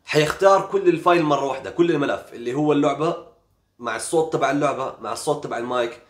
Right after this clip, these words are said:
مع اكم من مكان فاضي. بس اذا بدي اختار الاماكن الفاضيه هذه اللي مش طالع فيهم صوت، بضلني كابس على الت وبختار الاثنين هدول بالماوس. هذا ما بدي اياه مثلًا بمسحه بديليت، وهذا ما بدي اياه بمسحه بديليت، بعدين بركب هاي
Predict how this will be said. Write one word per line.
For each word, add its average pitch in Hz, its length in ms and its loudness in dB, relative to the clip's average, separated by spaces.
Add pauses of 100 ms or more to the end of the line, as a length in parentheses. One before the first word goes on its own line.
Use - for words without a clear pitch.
(380)
مع 120 420 2
اكم 143 280 -4
من 127 220 -6
مكان 123 320 -6
فاضي. 82 300 -8
بس 85 180 -10
اذا 117 140 -6
بدي - 120 -6
اختار 196 240 0
الاماكن 170 300 0
الفاضيه 135 400 -2
هذه 117 80 -2
اللي 113 120 -4
مش - 120 -14
طالع 135 180 0
فيهم 120 200 -6
صوت، 107 300 -8 (100)
بضلني 156 280 -2
كابس 151 280 -4
على 143 220 -2
الت 170 300 -2 (140)
وبختار 151 400 -4
الاثنين 147 260 -2
هدول 139 160 -2
بالماوس. 139 560 0 (1000)
هذا 127 180 2
ما 143 60 2
بدي 123 180 -4
اياه 123 120 0
مثلًا 123 380 -4 (480)
بمسحه 113 400 -6
بديليت، 107 640 -4 (380)
وهذا 117 200 -2
ما 127 100 -2
بدي 107 160 -6
اياه 123 160 0
بمسحه 123 280 -6
بديليت، 123 400 -6 (640)
بعدين 139 280 2
بركب 139 420 -4
هاي 139 420 0